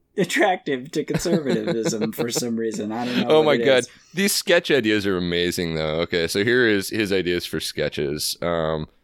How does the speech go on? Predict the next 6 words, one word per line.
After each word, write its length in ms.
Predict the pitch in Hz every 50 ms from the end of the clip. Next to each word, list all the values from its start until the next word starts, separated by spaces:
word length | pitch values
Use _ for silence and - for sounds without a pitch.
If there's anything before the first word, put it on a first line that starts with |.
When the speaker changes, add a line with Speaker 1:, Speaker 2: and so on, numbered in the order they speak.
| _ _ _ _
Speaker 2:
very 420 | 85 82 80 113 131 151 156 151 135
deep 260 | 117 135 139 - -
thoughts 460 | - - 143 139 123 92 - - -
from 280 | - - 95 90 85 73
Joe 300 | - 78 85 92 101 95
Biden. 520 | 82 107 104 104 101 87 82 73 71 73